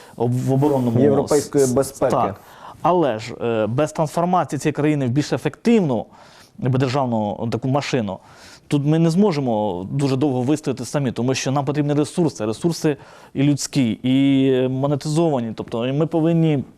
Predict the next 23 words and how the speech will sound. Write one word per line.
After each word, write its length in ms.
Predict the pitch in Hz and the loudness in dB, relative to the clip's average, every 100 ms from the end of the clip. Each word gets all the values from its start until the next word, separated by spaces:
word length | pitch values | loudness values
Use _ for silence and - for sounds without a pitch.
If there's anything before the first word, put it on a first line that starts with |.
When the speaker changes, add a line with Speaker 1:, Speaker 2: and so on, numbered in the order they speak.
| _ _ _ - _ - - - | _ _ _ -20 _ -20 -12 -4
Speaker 1:
разом 180 | 151 143 | -4 -2
тут 120 | 131 | -4
стояти, 220 | - 120 | -2 -2
тому 160 | 120 143 | -2 -2
що 120 | 156 | -2
є 180 | 135 151 | 0 0
один 180 | 151 165 | 0 0
фронт. 380 | 156 139 - - - | 0 -2 -2 -6 0
Speaker 2:
Військовий 460 | 135 - 170 135 | 0 2 0 2
ресурс. 260 | 113 120 104 | 0 -4 -6
То 160 | - | -4
наші 220 | 127 156 160 | -4 0 0
європейські 420 | 143 131 147 160 | 0 0 0 0
<coughs> 80 | 127 | 2
колеги 300 | 135 139 135 | 2 2 2
розуміють 720 | 139 139 143 151 180 190 165 | 0 0 -2 0 2 0 -2
це, 160 | - - | -6 -6
чи 140 | 107 | -8
про 180 | - 117 | -8 -6
це 180 | - 147 | -2 -2
треба 300 | - 127 120 | -2 -2 -2
більше 320 | 135 135 131 | -2 -2 -4
говорити? 720 | 113 110 110 110 - 92 87 | -2 -2 0 -2 -2 -6 -8